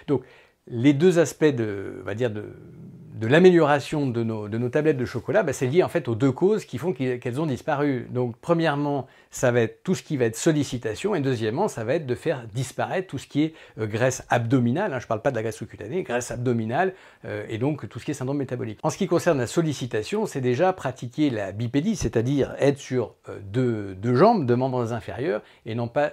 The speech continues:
et non, et ne pas être, euh, assis en permanence sur, euh, nos fesses. Effectivement, on est une espèce érigée, on est fait pour être debout. Alors bien sûr, allongé par moments, assis par terre ou ailleurs, par intermittence, mais ça doit rester, euh, rare.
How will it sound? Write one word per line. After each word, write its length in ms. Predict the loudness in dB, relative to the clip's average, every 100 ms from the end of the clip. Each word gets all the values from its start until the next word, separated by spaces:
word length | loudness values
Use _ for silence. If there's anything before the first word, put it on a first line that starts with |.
| -6
et 240 | -10 -10
non, 200 | -10 -10 -10
et 100 | -6
ne 120 | -6
pas 260 | -4 -4 0
être, 260 | -2 -2 -20 _ _
euh, 140 | -10 0
assis 380 | 2 0 -4 -6
en 120 | -2 2
permanence 720 | 2 2 0 0 -2 -4 -14
sur, 440 | -18 -6 0 0 -2
euh, 180 | -10 -8
nos 140 | -6
fesses. 340 | -4 -4 -6 -18 -18
Effectivement, 720 | -12 -10 -4 0 4 4 4
on 200 | 0 -4
est 80 | -2
une 120 | -2
espèce 400 | -4 -4 -4 -6 0
érigée, 440 | 2 4 2 0
on 100 | 0
est 80 | -4
fait 220 | -6 -8
pour 200 | -8 -12
être 160 | -12 0
debout. 280 | 0 0 -4
Alors 140 | -4
bien 100 | -10
sûr, 240 | -6 -4
allongé 420 | -4 -4 -2 0 -2
par 160 | -4
moments, 500 | -8 -8 -4 -6 -8 _
assis 340 | -14 -14 -10 -8
par 240 | -8 -8
terre 360 | -4 -2 -2 -4
ou 180 | -8 -8
ailleurs, 360 | -6 -4 -4 -6 -18 _ _ _ _ -20 -20 -18 -12 -2
par 160 | 0
intermittence, 720 | 2 2 0 0 -4 -6 -10
mais 80 | -12
ça 160 | -8 -4
doit 120 | -4
rester, 480 | -4 -6 -4 -4 -6
euh, 160 | -10 -8
rare. 340 | -6 -6 -8